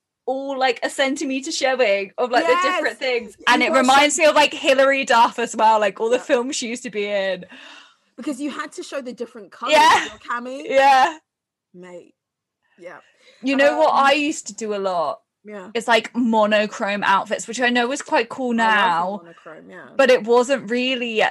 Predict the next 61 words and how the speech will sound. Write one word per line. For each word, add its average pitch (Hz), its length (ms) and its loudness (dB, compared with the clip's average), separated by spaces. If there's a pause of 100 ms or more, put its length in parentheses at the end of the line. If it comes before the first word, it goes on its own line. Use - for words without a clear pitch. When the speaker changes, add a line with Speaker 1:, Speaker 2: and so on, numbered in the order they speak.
(120)
Speaker 1:
like, 202 300 0
Speaker 2:
Mm, 214 40 -10
Speaker 1:
well, 202 180 2
I 202 100 2
Speaker 2:
mm, 208 60 -6
Speaker 1:
guess 220 200 -2
Speaker 2:
mm. - 40 -8
Speaker 1:
it 185 120 -10
was 233 280 2
at 233 80 -6
the 202 80 -2
time, 202 260 -8
but, 190 100 -4
like, 202 280 2
I 233 160 2
would 269 80 -4
have, 247 180 -6
like, 208 160 -2
an 220 100 -4
all 214 160 -6
khaki 214 480 -2
outfit, 202 520 -2
or, 226 60 -2
like, 208 340 2 (580)
I 233 140 4
very 240 320 2
much 247 400 -2
didn't 240 360 2
<laughs> 220 120 0
like, - 480 -6 (760)
you 240 200 -2
had 269 280 0
certain 214 300 0
outfits, - 480 -2
didn't 208 220 -8
you? 165 120 -10
You 170 180 -12
didn't 254 260 -6
really 240 400 -4
Speaker 2:
Mm. 220 40 -4
Speaker 1:
mix - 300 -6
and 226 80 -4
match 220 380 -2
loads. 208 460 0
Like, - 100 -4
you 214 100 -8
had 233 280 -2
certain 220 420 -2
looks, 208 420 0
whereas 208 200 -4
now 233 240 4
Speaker 2:
Mm. - 20 2
Speaker 1:
I 190 80 0
think 208 220 -6
it's 196 100 -6
a 208 80 -4
way 208 340 0
more 208 160 -2
of 190 80 -6
a 190 80 -10
free-for-all. 190 1000 -6